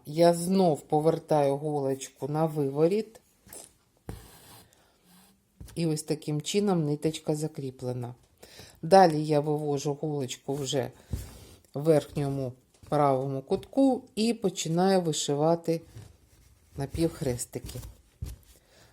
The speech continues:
Ниточка закріплена, закріп-, закріпочки ці не видно. Далі я вишиваю, доходжу до того хвостика, який залишився,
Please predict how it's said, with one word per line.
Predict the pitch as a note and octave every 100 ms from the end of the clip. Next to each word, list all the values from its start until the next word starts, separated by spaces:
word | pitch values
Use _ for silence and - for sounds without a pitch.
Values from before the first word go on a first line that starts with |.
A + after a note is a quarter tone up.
| _ _ -
Ниточка | F#3+ G3+ E3 - E3+
закріплена, | D#3 F3+ F3+ F#3 F3 F3+ F#3 F#3 F#3 F3 -
закріп-, | D3 D#3+ F#3+ F#3+ G3+ F#3+ - D3+ A#2+ D#3
закріпочки | E3+ F#3 G3 E3+ D3+ C#3 - -
ці | C#3+ - D3+
не | D3+ D3+ F#3+
видно. | E3+ D#3+ D3 C#3+ E3+ F3+ G#3 G#3 - - - - - - _ _ - -
Далі | D3 F3 A3+ A3 E3+
я | E3 F3+
вишиваю, | E3 E3 E3 E3+ D#3+ C#3+ C3+ C3 F#3 G#3+ - - - - -
доходжу | D#3 G3 G#3 G3+ F#3 D#3+ D#3+
до | D#3 E3+ D#3+ D3+ - _
того | - D3+ E3
хвостика, | D#3 - D#3 C#3+ - E3 -
який | F#3 F#3+ G3+ G#3
залишився, | G3 G#3 G#3+ G3+ A3+ G#3+ - A3